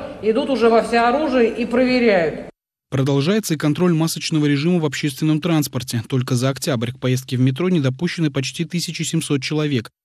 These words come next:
Speaker 2: Из наземного транспорта высадили триста двадцать два пассажира без масок. В суд направлено сорок девять административных протоколов. Но, как отмечает руководитель департамента Сергей Маркин, пассажиры, которые не имеют средств индивидуальной защиты, стали редкостью.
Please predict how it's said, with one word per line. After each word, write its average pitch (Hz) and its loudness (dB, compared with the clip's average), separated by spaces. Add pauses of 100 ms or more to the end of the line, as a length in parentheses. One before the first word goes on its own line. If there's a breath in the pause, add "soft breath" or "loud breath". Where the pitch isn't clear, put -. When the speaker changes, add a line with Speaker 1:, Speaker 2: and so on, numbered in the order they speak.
(100)
Speaker 2:
Из 151 2
наземного 156 4
транспорта 147 -2
высадили 147 -2
триста 151 -4
двадцать 147 -4
два 147 0
пассажира 135 0
без 131 2
масок. 127 0 (120)
В - -12
суд 190 2
направлено 143 2
сорок 139 -2
девять 135 2
административных 127 0
протоколов. 127 -4 (140)
Но, 190 4
как - -2
отмечает 175 0
руководитель 156 -2
департамента 147 0
Сергей 143 0
Маркин, 135 0
пассажиры, 135 0
которые 139 2
не 147 4
имеют 135 4
средств 131 0
индивидуальной 127 4
защиты, 117 -2
стали 117 0
редкостью. 110 -2